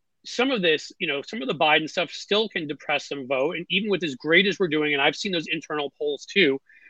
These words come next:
um, I still just wish they would get the hell out there. They have got an economic and healthcare message to sell now on lower prescription drugs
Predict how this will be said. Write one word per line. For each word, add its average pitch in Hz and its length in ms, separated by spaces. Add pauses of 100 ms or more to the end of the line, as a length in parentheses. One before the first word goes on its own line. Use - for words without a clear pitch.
(280)
um, 151 340
I 165 100
still 214 320
just 208 240
wish 156 580 (280)
they 165 80
would 160 140
get 165 160
the 196 80
hell 190 180
out 151 280
there. 151 160
They 143 140
have 143 140
got 190 160
an 180 200
economic 196 560
and 156 200
healthcare 170 440
message 143 380
to 147 100
sell 139 340
now 127 300
on 131 200
lower 151 200
prescription - 580
drugs 147 440